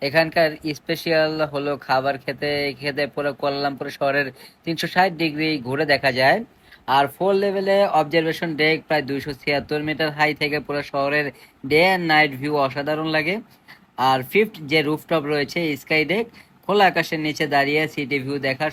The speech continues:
সবচাইতে থ্রিলিং স্পট। এখান থেকে পেট্রোনাস টুইন টাওয়ার একদম ক্লিয়ার দেখা যায়। আর সবচাইতে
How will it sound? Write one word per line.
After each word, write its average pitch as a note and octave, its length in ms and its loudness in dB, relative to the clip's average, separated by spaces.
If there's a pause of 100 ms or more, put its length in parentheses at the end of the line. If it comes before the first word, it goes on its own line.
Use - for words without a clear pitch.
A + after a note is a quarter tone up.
সবচাইতে E3 440 -4 (140)
থ্রিলিং D#3 320 -2 (160)
স্পট। F#3 260 0 (400)
এখান D3+ 200 0 (100)
থেকে D3 240 -2 (160)
পেট্রোনাস D3 480 -4
টুইন D#3 300 -4
টাওয়ার E3+ 200 2 (140)
একদম D3+ 260 -4 (120)
ক্লিয়ার C3 280 -2 (100)
দেখা A#2 260 -8
যায়। G#2 180 -8 (840)
আর C#3+ 160 4
সবচাইতে F#3+ 380 4